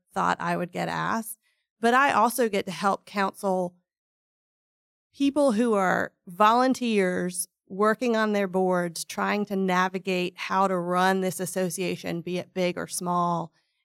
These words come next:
and help answer questions that they have on how to make that run better and how to make people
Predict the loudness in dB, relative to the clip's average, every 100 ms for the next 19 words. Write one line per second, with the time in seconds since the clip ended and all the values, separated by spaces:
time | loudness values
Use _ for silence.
0 | -6 -4 0 0 0 -6 -4 -4 -6 -4
1 | -2 -2 -4 -6 -4 -4 -4 -4 -4 -4
2 | -4 -4 -6 -4 -4 -2 -2 -4 -6 _
3 | _ -6 -2 -2 -4 -6 -2 -2 -2 -4
4 | -6 -8 _ _ -10 -8 -4 -4 -4 -6
5 | _ -10 -8 -6 -8 -8